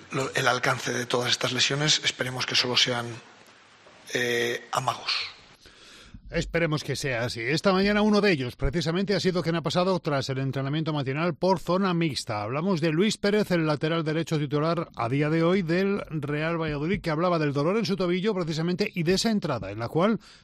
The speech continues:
Speaker 2: él considera que podría haberse buscado el mismo camino para resolver la sanción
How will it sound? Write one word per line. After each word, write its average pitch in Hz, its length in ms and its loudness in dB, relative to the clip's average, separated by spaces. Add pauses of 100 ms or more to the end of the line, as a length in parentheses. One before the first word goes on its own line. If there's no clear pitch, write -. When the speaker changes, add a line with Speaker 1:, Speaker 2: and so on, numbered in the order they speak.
Speaker 2:
él 160 140 0
considera 226 480 0
que 175 140 -2
podría 165 400 2
haberse 165 280 0
buscado 170 540 0 (420)
el 143 200 0
mismo 190 340 2
camino 139 400 0
para 131 280 -2
resolver 143 840 0 (140)
la 131 140 -4
sanción 190 560 0